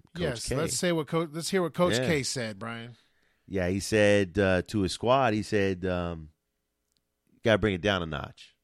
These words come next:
Speaker 2: You do.
Speaker 1: You're showing out too
Speaker 2: You
Speaker 1: much.
Speaker 2: do. I mean, we're having
Speaker 1: Too
Speaker 2: fun.
Speaker 1: much." <laughs>
Speaker 2: And then I think, uh, Jalen, Jalen Rose talking about, is Coach K anti-fun or, um,
Speaker 1: Stop it.
Speaker 2: Stop.
Speaker 1: He,
Speaker 2: Stop.
Speaker 1: he, those
Speaker 2: Tone
Speaker 1: guys
Speaker 2: it
Speaker 1: play
Speaker 2: down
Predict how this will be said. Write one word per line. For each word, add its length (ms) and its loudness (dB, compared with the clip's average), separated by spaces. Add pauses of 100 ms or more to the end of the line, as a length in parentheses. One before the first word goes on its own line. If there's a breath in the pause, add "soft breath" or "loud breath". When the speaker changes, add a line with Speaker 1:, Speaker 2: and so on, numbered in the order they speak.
(120)
Speaker 2:
You 160 -4
do. 280 0 (180)
Speaker 1:
You're 80 -14
showing 320 0
out 180 0
too 120 -8
Speaker 2:
You 60 -2
Speaker 1:
much. 60 -2
Speaker 2:
do. 160 -2 (160)
I 100 -10
mean, 140 -2
we're 120 -2
having 200 0
Speaker 1:
Too 60 -8
Speaker 2:
fun. 220 4
Speaker 1:
much." 360 -8 (280)
<laughs> 300 -6
Speaker 2:
And 220 -6
then 320 -6
I 120 -4
think, 220 -4
uh, 240 -4
Jalen, 720 -4
Jalen 260 -6
Rose 220 -2
talking 160 -4
about, 260 -6
is 140 -8
Coach 260 -2
K 400 -4 (1200)
anti-fun 920 -6
or, 280 -16
um, 260 -14
Speaker 1:
Stop 520 -6
it. 300 -2
Speaker 2:
Stop. 400 -10 (160)
Speaker 1:
He, 260 -4
Speaker 2:
Stop. 280 0
Speaker 1:
he, 80 -8 (280 soft breath)
those 260 2
Speaker 2:
Tone 120 8
Speaker 1:
guys 140 8
Speaker 2:
it 40 -8
Speaker 1:
play 120 6
Speaker 2:
down 60 8